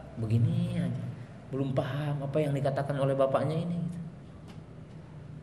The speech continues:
Nah, tetapi Nabi sallallahu alaihi wasallam ketika mendidik anaknya, mendidik putrinya, mendidik para sahabat, lihat ya, mereka berdialog dengan cara yang baik.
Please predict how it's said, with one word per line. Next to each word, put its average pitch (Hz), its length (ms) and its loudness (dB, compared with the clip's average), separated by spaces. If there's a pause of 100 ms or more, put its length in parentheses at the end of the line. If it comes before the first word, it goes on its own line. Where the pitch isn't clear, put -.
(560)
Nah, 120 140 -2 (300)
tetapi 269 320 12
Nabi 254 200 12
sallallahu 269 160 12
alaihi 269 80 12
wasallam 240 200 12
ketika 262 280 12
mendidik 233 440 8
anaknya, 226 640 10 (600)
mendidik 220 440 10
putrinya, 240 560 10 (1080)
mendidik 214 400 10
para 254 200 12
sahabat, 247 500 12 (580)
lihat 226 240 8
ya, - 160 -4 (640)
mereka 240 320 2
berdialog 156 480 4
dengan 147 280 2
cara 170 200 2
yang 170 200 0
baik. 170 280 -2